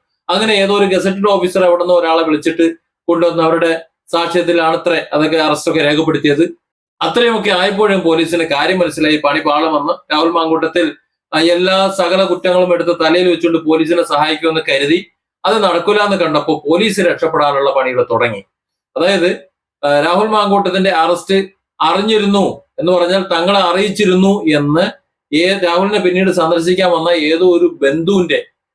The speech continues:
ആ, ഇതിൽ ഒപ്പിട്ട് വാങ്ങി എന്ന് പറയുന്നുണ്ട്. അതെ എന്ന്. പക്ഷേ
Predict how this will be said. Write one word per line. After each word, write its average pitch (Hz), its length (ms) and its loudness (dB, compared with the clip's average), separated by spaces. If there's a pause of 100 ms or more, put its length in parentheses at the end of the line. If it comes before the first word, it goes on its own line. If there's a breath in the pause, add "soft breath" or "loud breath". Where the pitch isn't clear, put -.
(180)
ആ, 131 360 0
ഇതിൽ 160 200 4
ഒപ്പിട്ട് 160 400 0
വാങ്ങി 156 340 0
എന്ന് 147 220 -2
പറയുന്നുണ്ട്. 131 460 -2 (1200)
അതെ 165 320 0
എന്ന്. 104 160 -4
പക്ഷേ 180 480 -2